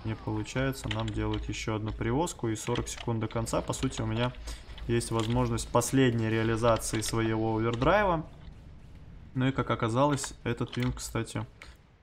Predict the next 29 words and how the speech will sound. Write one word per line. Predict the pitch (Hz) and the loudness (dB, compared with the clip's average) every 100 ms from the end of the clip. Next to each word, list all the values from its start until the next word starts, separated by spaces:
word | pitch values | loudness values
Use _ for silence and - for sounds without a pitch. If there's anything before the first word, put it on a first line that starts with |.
| - | -8
ну, | 110 120 139 | -2 2 4
не | 131 | 2
такой | 123 117 120 | 2 2 2
жёсткий. | 110 107 98 - | 4 0 -2 -4
Ну, | 107 | -4
по | 113 | -4
крайней | 107 110 107 107 | -2 0 2 0
мере, | 104 104 | 0 0
с | - | -2
этой | 104 156 | -2 -2
комбинацией | 107 107 113 135 - 110 | -2 0 0 0 0 -2
в | |
этой | 107 113 | -2 -2
катке | 127 - 123 - - - - _ _ | -2 0 -2 -4 -8 -18 -18 _ _
особо | - 113 110 | -2 0 2
сильно | - 117 113 | 2 0 2
не | 113 | 0
получилось | 113 117 120 - 123 101 - | 0 2 2 2 0 0 -2
его | 104 | -2
реализовать. | 104 107 107 117 165 | 0 0 0 0 -2
Хотя | 135 - | -6 -4
раньше | 107 123 - | -2 0 -2
я | 110 | -4
считал, | - - 120 | -2 2 2
что | - - | 0 -6
стабилизированная | 113 110 110 120 120 110 | -2 0 0 0 0 0
плазма | 107 120 135 120 | 2 2 2 0
на | 110 | -2
Твинс | 117 113 - | -2 -4 -6